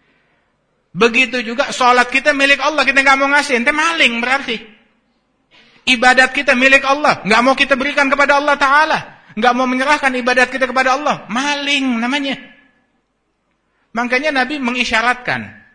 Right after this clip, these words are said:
di dalam hadis, seseorang kalau dia sholat, sholat tuh milik siapa? Milik Allah. Sepenuhnya, mulai dari takbir kita, Fatihah kita, rukuk kita, sujud kita, milik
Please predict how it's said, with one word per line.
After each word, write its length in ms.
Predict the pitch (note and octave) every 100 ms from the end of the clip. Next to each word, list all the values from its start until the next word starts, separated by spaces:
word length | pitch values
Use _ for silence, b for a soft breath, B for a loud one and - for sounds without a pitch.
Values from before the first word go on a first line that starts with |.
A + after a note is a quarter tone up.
| _ _
di 140 | D3 E3
dalam 240 | F3 E3+
hadis, 380 | F3+ F3+ F#3+ A#2 - _ _ _ _ _ _ _ _ _ _ _ -
seseorang 720 | F#3+ F#3 F#3 D#3+ C#3 C#3 F#3 - _ _ _ _ _ _
kalau 240 | C3+ C3+ C3
dia 240 | B2+ B2+
sholat, 320 | - B2 A2+ A2 _
sholat 400 | - D#3 F3+ -
tuh 80 | -
milik 240 | D3 D#3
siapa? 360 | - F3+ - A2
Milik 240 | C#3 C#3+ C3+
Allah. 320 | A#2+ A2 - b b b
Sepenuhnya, 1500 | - - D#4 D#4 D#4 D4 D4 D4 D4 D4+ G#3+ B3+ D#4 C4 - B B
mulai 320 | A3+ B3 A#3
dari 320 | A3 A3 A3
takbir 560 | - G#3+ F#3 F3 F#3+ -
kita, 640 | B3+ C4 - C4+ B3+ -
Fatihah 720 | - B3+ A#3 A#3 G#3+ G3+ E3
kita, 640 | E3+ C4+ - C#4 C4+ - -
rukuk 560 | C4+ C#4 C#4 A3 -
kita, 400 | - C#4+ C#4 D4
sujud 560 | C4+ - C4 G3+ G3+ F3+
kita, 400 | G3+ C#4 C#4 A3+
milik 480 | D3+ E3 F3 -